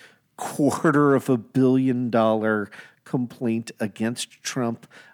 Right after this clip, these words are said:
Uh, it, it, the exhibits are detailed and run for twenty-four pages. Uh,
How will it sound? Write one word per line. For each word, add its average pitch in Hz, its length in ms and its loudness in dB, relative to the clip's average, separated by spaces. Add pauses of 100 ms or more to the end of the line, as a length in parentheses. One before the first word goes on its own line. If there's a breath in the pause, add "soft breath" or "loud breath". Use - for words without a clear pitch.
(100)
Uh, 107 480 0
it, 120 180 -8 (120)
it, 117 160 -12 (180)
the 117 360 -10
exhibits 120 840 0
are 113 220 0
detailed 131 920 -2
and 104 260 -10
run 120 220 -4
for 120 160 -10
twenty-four 123 600 -8
pages. 143 680 -4 (360)
Uh, 117 340 -6